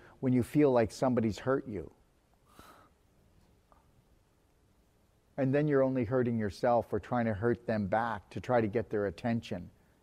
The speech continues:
because you're still trying to fill up that empty heart.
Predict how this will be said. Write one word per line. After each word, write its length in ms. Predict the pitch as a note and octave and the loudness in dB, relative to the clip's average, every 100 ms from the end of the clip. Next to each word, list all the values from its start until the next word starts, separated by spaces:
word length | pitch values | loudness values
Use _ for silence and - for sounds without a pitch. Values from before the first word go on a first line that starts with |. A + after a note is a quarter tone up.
| _ _ _ _ _ | _ _ _ _ _
because 260 | B2+ B2 A#2+ | 0 4 4
you're 80 | A#2+ | 2
still 260 | - D3+ | 4 4
trying 260 | - C3+ A#2 | 4 2 0
to 40 | |
fill 240 | - C3+ A#2 | 2 4 4
up 140 | - | 4
that 160 | A2+ A2 | 4 4
empty 240 | G#2 G#2 | -2 -4
heart. 320 | F#2 G#2+ E2 | -2 -2 -4